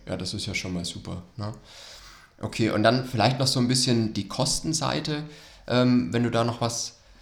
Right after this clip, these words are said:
sagen kannst. Was hat euch da überrascht? Also gab's da irgendwas, ähm, wo-, womit ihr gar nicht gerechnet hättet, dass die Position so hoch ist oder vielleicht auch so niedrig, ne? Kann ja auch eine,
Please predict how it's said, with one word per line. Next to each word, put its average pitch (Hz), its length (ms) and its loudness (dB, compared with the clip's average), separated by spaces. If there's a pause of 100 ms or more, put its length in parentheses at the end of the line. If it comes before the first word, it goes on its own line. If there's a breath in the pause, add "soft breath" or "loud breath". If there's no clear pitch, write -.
(160 soft breath)
sagen 120 440 0
kannst. 120 340 4
Was 107 160 2
hat 120 120 0
euch 104 200 0
da 92 200 2
überrascht? 139 520 0
Also 104 180 -2
gab's 107 260 2
da 104 160 6
irgendwas, 123 600 2
ähm, 104 720 0 (220)
wo-, 98 220 -2 (100)
womit 98 300 -2
ihr 101 80 0
gar 101 160 4
nicht 123 160 0
gerechnet 117 380 -2
hättet, 117 220 0
dass 101 120 -2
die 101 200 -2
Position 101 580 -2
so 87 120 -2
hoch 127 280 8
ist - 140 2
oder 113 120 4
vielleicht 107 260 6
auch 101 120 2
so - 160 -2
niedrig, 156 560 -2
ne? 147 400 -2
Kann 107 120 0
ja 208 80 6
auch - 180 4
eine, 107 120 -2